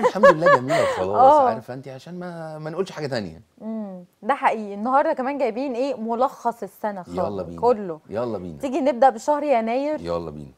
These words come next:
Speaker 2: طيب. بدأت السنة، آه، بخناقات على أغنية إيه؟ تبقي تقولي لأ.
Speaker 1: آه،
Speaker 2: والأغنية
Speaker 1: جميل.
Speaker 2: اللي كسرت الدنيا على السوشيال ميديا. آه، كمان أصالة اتطلقت من العريان.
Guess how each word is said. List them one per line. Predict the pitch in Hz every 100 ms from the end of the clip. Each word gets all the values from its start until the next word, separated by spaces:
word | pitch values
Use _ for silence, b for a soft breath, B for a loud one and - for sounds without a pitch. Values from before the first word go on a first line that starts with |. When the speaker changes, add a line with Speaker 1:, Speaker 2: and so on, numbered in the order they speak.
| -
Speaker 2:
طيب. | 180 160 _ b b b b 214
بدأت | 302 349 262 262
السنة، | 247 - 311 359 359 359 320 -
آه، | 226 226 214 208
بخناقات | 202 240 254 233 226 302 415 - - - _ _ -
على | 226 226
أغنية | 202 233 269 294 226
إيه؟ | 240 226 _ _ _ _
تبقي | 262 240
تقولي | 254 269 247 226
لأ. | 220 - - -
Speaker 1:
آه، | 87 90 113 - -
Speaker 2:
والأغنية | 233 - 247
Speaker 1:
جميل. | 294
Speaker 2:
اللي | 240
كسرت | 233 233 285 294 254
الدنيا | 190 254 285
على | 208
السوشيال | 208 254 254 240
ميديا. | 208 170 160 - b b b b b b 233
آه، | 240 233 220 214
كمان | - 240 247 320 370 370 359 330 233 233
أصالة | - 311 330 285
اتطلقت | - 233 262 269 262
من |
العريان. | 247 208 202 196 180 165